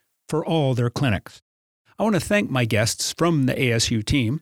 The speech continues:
Those have included the Director of Behavioral Health, Doctor Courtney Rolling,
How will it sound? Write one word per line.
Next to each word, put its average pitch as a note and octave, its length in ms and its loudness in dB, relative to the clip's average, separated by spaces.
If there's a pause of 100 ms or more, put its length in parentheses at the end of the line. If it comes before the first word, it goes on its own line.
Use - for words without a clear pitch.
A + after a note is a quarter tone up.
(120)
Those C#3+ 360 0
have A#2 160 -2
included C3 680 0
the C3 100 0
Director B2+ 400 0
of B2 100 0
Behavioral A#2 560 0
Health, C3 500 -2
Doctor A2+ 300 -4
Courtney C#3 320 -2
Rolling, C#3+ 480 0